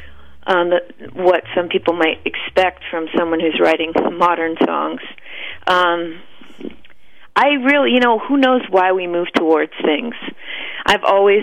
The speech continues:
moved towards, uh, you know, diff-, other time periods, and, uh, I definitely don't,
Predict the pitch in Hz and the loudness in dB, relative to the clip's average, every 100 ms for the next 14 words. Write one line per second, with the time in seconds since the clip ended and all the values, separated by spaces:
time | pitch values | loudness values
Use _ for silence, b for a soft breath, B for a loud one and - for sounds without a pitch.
0 | - 185 180 - 180 165 156 - - - | 0 -4 -4 0 4 4 2 -2 -6 -6
1 | - - 175 165 156 160 160 - - - | -6 -4 -2 2 2 2 -2 -12 -8 -4
2 | 214 185 - 185 175 160 - 175 165 165 | 0 -2 0 -2 0 -4 0 0 0 -2
3 | 170 160 156 151 - 165 151 - - B | 2 4 4 0 0 -2 -2 -4 -10 B
4 | B B B B B - 160 160 170 190 | B B B B B -6 -2 0 2 0
5 | 190 - 208 220 196 185 165 165 156 165 | 0 0 0 0 2 2 4 2 2 2
6 | 156 | 2